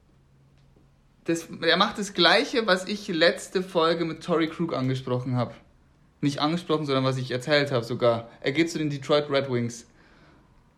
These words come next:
Und dann, äh, und unterschreibt da einen langfristigen Vertrag und ist m-,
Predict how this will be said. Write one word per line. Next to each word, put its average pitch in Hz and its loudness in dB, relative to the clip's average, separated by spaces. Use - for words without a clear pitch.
Und 143 2
dann, 160 4
äh, 131 -4
und 156 0
unterschreibt 165 0
da 156 2
einen 165 2
langfristigen 170 -2
Vertrag 160 0
und 151 -4
ist - -8
m-, 156 -10